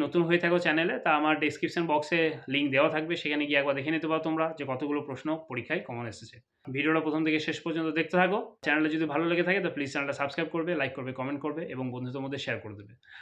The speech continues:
আর যারা তোমরা আমার চ্যানেল ফলো করতে আজকে পরীক্ষা দিয়ে এসছো,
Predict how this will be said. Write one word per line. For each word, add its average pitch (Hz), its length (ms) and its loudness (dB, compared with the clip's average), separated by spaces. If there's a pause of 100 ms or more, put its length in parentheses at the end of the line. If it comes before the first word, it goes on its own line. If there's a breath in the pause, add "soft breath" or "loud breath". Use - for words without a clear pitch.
(260 loud breath)
আর 127 120 2
যারা 139 200 6
তোমরা 165 220 4
আমার 165 160 4
চ্যানেল 160 280 4
ফলো 170 240 6
করতে 180 180 4 (100)
আজকে 156 140 0 (100)
পরীক্ষা 147 300 -2
দিয়ে 170 160 8
এসছো, 190 160 -2